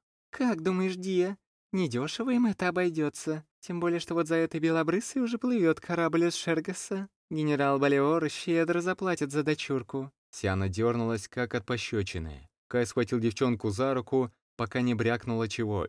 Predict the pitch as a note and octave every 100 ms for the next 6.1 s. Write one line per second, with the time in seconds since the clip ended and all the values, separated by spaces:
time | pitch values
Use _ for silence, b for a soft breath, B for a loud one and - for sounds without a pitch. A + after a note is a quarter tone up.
0 | - A#2+ A2+ A2+ G2 F#2+ F#2 - A2+ G#2
1 | E2+ C#2+ - _ - G#2+ G#2 G2 G#2+ G2+
2 | G2+ G#2+ G#2 G2+ A2+ G2+ A2 G2+ B2 A#2+
3 | - E2+ D2+ C2 - _ _ _ - G2
4 | A2 C3 A2+ G#2 A#2 B2 A#2+ - A#2 A2+
5 | A#2 - B2 - A#2 G#2+ B2 B2 A#2+ A#2+